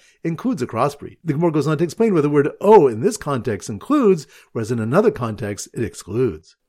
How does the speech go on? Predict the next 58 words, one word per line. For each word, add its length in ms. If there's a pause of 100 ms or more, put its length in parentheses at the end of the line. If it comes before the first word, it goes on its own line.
All 120
right, 140
so 100
now 140
it's 100
time 180
to 40
conclude 260
our 80
pop 320
quiz 160
of 100
ten 220
questions. 380
Number 240
one, 340 (200)
which 220
stuff 280
do 80
we 40
learn? 120
Rabbi 160
Shimon 260
said 140
that 80
one 300
does 240
pay 160
dal 220
v'hei, 560 (220)
but 120
kach 220
mishechayiv 640
b'charei 400
husan. 340
That's 200
on 120
daf 280 (2750)
Ayin 320
Vav. 420
Good 140
number 140
two, 160
which 160
stuff 120
do 80
we 80
learn? 200
Rabbi 80
Gamliel's 320
admission 360
that 140
he 80
blinded 480
his 160
slave 260
Tavi's 320
eye 500